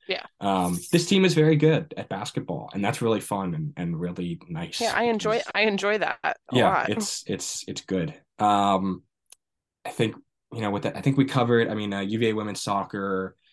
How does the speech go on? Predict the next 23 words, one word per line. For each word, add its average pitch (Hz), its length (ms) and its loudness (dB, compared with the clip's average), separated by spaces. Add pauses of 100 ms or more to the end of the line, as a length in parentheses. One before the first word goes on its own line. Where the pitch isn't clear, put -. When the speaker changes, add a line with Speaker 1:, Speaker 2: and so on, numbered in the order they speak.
(160)
Speaker 2:
kicks - 320 -6
off, 95 500 2 (380)
um, 85 720 -4 (300)
this 98 240 -2
weekend. 92 500 -4
I'm 85 180 -6
trying 87 220 -10
to 82 60 -8
pull 92 240 -6
up 85 160 -6
against 85 400 -8
who 98 220 -8
that 87 200 -4
is. 90 480 -2 (420)
Um, 92 640 2
Speaker 1:
Uh, - 320 -10
I - 100 -10
already 247 180 -10 (280)
forget - 300 -10
who - 60 -6
Speaker 2:
Sund-, 123 280 2
Speaker 1:
they're - 80 0
playing. - 240 -10